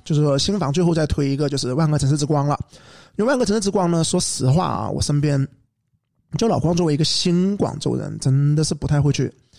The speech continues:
买来那边的自住的。投资没问题，但是呢，我也发现确实有很多新广州人，我怎么说他们都无法接受，然后他们都不听我的，就一定要买那个石化场附近，对吧？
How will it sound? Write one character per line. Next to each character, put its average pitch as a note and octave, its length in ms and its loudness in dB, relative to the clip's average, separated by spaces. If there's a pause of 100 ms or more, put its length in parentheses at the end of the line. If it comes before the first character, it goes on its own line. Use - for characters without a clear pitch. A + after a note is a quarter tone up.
(340)
买 - 160 -6
来 E2+ 100 -6
那 D3+ 80 -2
边 B2+ 140 -2
的 A2+ 100 -6
自 - 220 -4
住 A3+ 320 -2
的。 - 120 -6 (500)
投 F#3+ 200 0
资 - 280 -2
没 B2+ 220 -4
问 D3 140 2
题， - 180 -6 (440)
但 A3 140 -2
是 A3+ 100 0
呢， F3 200 0 (200)
我 D#3+ 140 0
也 E3 40 0
发 D3+ 200 0
现 D#3 180 0
确 C#4 180 0
实 D#3 120 0
有 D3+ 40 2
很 - 160 -4
多 G#2 120 0
新 E3+ 380 0
广 - 140 -2
州 A#2 120 -4
人， G#2+ 180 -2
我 E3 160 0
怎 E3+ 100 -4 (160)
么 C3 140 -2
说 E3+ 200 0
他 E3 140 -2
们 D#3 140 -2
都 D#3 160 0 (420)
无 E3 140 4
法 F#3 300 -4
接 D#3 200 0
受， F#3 180 -2 (300)
然 F#3 80 0
后 - 20 -2
他 A3 100 0
们 A#3 80 -2
都 B3 100 0 (180)
不 C#4 120 0
听 B3 280 0
我 F#3 140 -2
的， C#3 140 -8
就 D3+ 120 -2
一 E3+ 140 -2
定 G#3 40 -2
要 B3 120 -2
买 C#3 160 -4
那 D#3 60 0
个 D3 40 0
石 - 160 -2
化 F3+ 140 0
场 - 200 -4
附 D#3 140 -2
近， C#3+ 200 -2 (1000)
对 D3 120 2
吧？ B2 100 -2